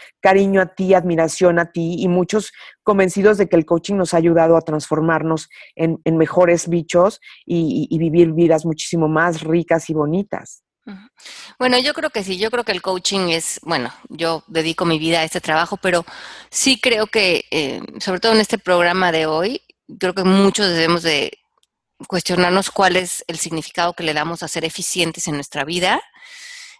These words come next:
Speaker 2: Y, y yo creo que la moraleja que queremos dejarles en este programa es que, eh,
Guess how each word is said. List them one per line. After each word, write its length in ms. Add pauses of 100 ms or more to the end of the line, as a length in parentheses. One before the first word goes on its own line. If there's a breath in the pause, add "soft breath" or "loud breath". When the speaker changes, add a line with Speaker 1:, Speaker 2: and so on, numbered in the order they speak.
(120)
Speaker 2:
Y, 420 (240)
y 140
yo 120
creo 140
que 80
la 100
moraleja 520
que 80
queremos 360
dejarles 520
en 100
este 260
programa 640
es 280
que, 440 (140)
eh, 400